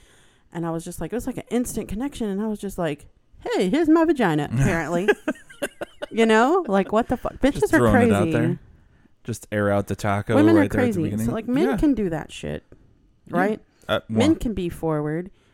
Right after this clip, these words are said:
Speaker 1: and women expect it, right?
Speaker 2: Yes, yes. And, and I mean, it's becoming a little more, uh, unacceptable now,
Speaker 1: Mm-hmm.
Speaker 2: you know.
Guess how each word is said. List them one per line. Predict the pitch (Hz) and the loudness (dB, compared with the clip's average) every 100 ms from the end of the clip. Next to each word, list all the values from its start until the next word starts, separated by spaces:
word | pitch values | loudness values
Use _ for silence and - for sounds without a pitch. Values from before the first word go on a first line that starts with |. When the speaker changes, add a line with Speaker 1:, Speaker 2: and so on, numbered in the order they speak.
| - | -2
Speaker 1:
and | 196 | 0
women | 226 247 | 2 0
expect | 208 - - - 196 - | -4 -8 -4 -2 -2 -6
it, | - - | -10 -4
right? | 165 175 - _ | -4 -4 -10 _
Speaker 2:
Yes, | - 123 85 - - | -2 -2 -2 -6 -6
yes. | 110 92 - - | -2 -2 -4 -6
And, | 117 127 - - | -4 -4 -6 -2
and | 147 | 0
I | |
mean, | 131 127 123 | 2 2 0
it's | - 120 - | -2 -4 -2
becoming | 117 - 139 127 120 - | -4 -2 0 0 -2 -4
a | |
little | 113 113 110 | -2 -2 0
more, | 110 104 104 101 101 - _ | 0 0 0 -2 -6 -12 _
uh, | - 104 98 _ _ _ _ 107 | -6 -4 -6 _ _ _ _ -4
unacceptable | 110 110 107 104 - 104 - 101 - 139 98 62 - - | 0 0 -2 -4 -8 -12 -6 -6 -4 -4 -4 -4 -10 -10
now, | 107 92 156 - | -8 -6 -8 -6
Speaker 1:
Mm-hmm. | 190 170 156 196 - - | -4 -2 -2 -4 -8 -2
Speaker 2:
you | 131 | 0
know. | 95 78 | 0 -2